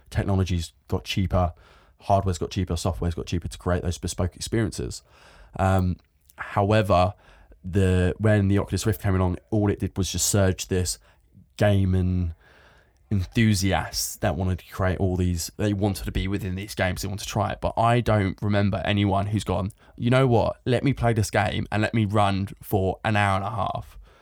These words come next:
If you're playing a game, you wanna sit down and play a game. You wanna switch off. So they, I feel like they've infu-, infueled it, and then it got into the press, and then it was, like, the commercial people going, "What could we do with this? What could we do?" And I think that's why it's really sort of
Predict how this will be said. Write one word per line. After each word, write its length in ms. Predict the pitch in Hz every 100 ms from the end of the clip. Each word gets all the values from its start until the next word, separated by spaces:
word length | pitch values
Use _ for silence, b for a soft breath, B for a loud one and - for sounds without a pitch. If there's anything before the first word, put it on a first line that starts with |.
| B B B _ _ _ _
If 60 | -
you're 100 | 127
playing 220 | 127 120
a 40 | 104
game, 240 | 113 104
you 80 | 107
wanna 140 | 110
sit 200 | - -
down 140 | - 131
and 80 |
play 240 | - - -
a 40 |
game. 340 | - 113 - - _
You 160 | - 110
wanna 140 | 107
switch 380 | 107 - 85 -
off. 360 | 80 - - - B B B B B
So 300 | - 107 104 - - _ -
they, 440 | 120 120 120 113
I 60 | -
feel 160 | 110 123
like 180 | 117
they've 180 | 113 110
infu-, 380 | 104 98 - 101 _
infueled 680 | 101 - - - 113 127 156
it, 200 | - - -
and 160 | 107
then 220 | 98 101 -
it 180 | - 101
got 180 | - -
into 160 | 101 -
the 60 |
press, 340 | - 107 117 -
and 80 | 101
then 100 | 95
it 100 | 90
was, 160 | 98 -
like, 220 | 92 - -
the 80 | -
commercial 580 | - 104 95 98 - 92
people 280 | - 90 -
going, 280 | 104 95 95
"What 180 | 90
could 140 | - -
we 80 | 95
do 240 | - 104
with 100 | 120
this? 200 | 131 -
What 160 | 90 -
could 80 |
we 80 | -
do?" 320 | 95 80 110 139 B B B
And 100 | 101
I 40 |
think 160 | 92 95
that's 200 | 98 -
why 120 | 87
it's 120 | 90
really 160 | 98 95
sort 340 | - 87 90
of 60 | -